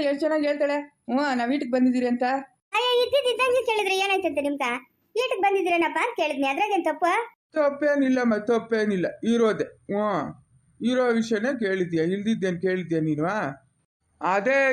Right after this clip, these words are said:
Speaker 3: ಎಲ್ಲೋ ನಾಟಿ ಔಷಧಿ ಕೊಡ್ಸೋಣ ಅನ್ಬಿಟ್ಟು ಪಂಡಿತ್ರು ಒಂದ್ ಜಾಗ ಹೇಳಿದ್ರು. ಹ್ಞೂ, ಅದಕ್ಕೆ ಹೋಗೋಣ ಅಂತ.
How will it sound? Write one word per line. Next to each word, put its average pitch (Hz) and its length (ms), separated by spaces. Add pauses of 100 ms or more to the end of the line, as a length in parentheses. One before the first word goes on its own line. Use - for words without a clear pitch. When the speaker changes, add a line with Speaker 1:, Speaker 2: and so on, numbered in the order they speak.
Speaker 3:
ಎಲ್ಲೋ 269 540
ನಾಟಿ 254 380
ಔಷಧಿ 254 340
ಕೊಡ್ಸೋಣ 240 440
ಅನ್ಬಿಟ್ಟು 240 520
ಪಂಡಿತ್ರು 240 400
ಒಂದ್ 220 120
ಜಾಗ 214 240
ಹೇಳಿದ್ರು. 226 480
ಹ್ಞೂ, - 1200
ಅದಕ್ಕೆ 196 380
ಹೋಗೋಣ 220 500
ಅಂತ. 208 180